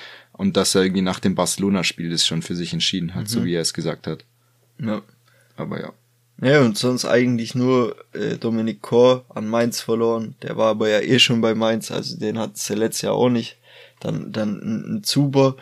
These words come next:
Speaker 2: der ist zwar ein Top-Spieler in meinen Augen, also so ein Kämpfer, aber den hatten sie ja letztes Jahr auch nicht. Also sie haben lauter Abgänge, die sie, die man verkraften kann, sag ich
Speaker 1: Hinteregger
Speaker 2: mal.
Speaker 1: ist der einzige
Speaker 2: Genau.
Speaker 1: Leistungsträger,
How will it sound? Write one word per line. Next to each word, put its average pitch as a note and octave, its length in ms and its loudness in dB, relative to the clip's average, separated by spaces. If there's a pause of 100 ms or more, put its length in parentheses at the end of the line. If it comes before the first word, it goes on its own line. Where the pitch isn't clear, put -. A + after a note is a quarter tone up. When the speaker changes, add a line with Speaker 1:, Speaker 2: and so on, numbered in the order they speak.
(320)
Speaker 2:
der A2 140 2
ist A2+ 140 2
zwar A#2 200 6
ein A2+ 140 -2
Top-Spieler C3 580 2
in B2 80 2
meinen B2 240 0
Augen, B2 320 0
also A2 300 -2
so G#2+ 100 -6
ein G#2+ 140 -6
Kämpfer, B2 440 0
aber G#2 220 -2
den G#2+ 220 -6
hatten A2 200 -8
sie - 140 -8
ja A2 80 0
letztes A2+ 260 -2
Jahr G#2 120 0
auch A#2+ 160 2
nicht. C3 260 -2
Also A2 180 -4
sie A2+ 140 -2
haben B2 160 2
lauter C#3+ 400 4
Abgänge, C#3+ 540 0
die A#2+ 180 -6
sie, A2+ 260 -2
die B2+ 120 -2
man A#2+ 180 0
verkraften B2 640 -2
kann, G#2+ 180 -6
sag G2+ 180 0
ich G2+ 60 0
Speaker 1:
Hinteregger F#2+ 260 0
Speaker 2:
mal. F2+ 80 -2
Speaker 1:
ist - 120 -6
der F#2 100 -4
einzige F2 280 -6
Speaker 2:
Genau. F2 120 -4
Speaker 1:
Leistungsträger, F#2 640 -4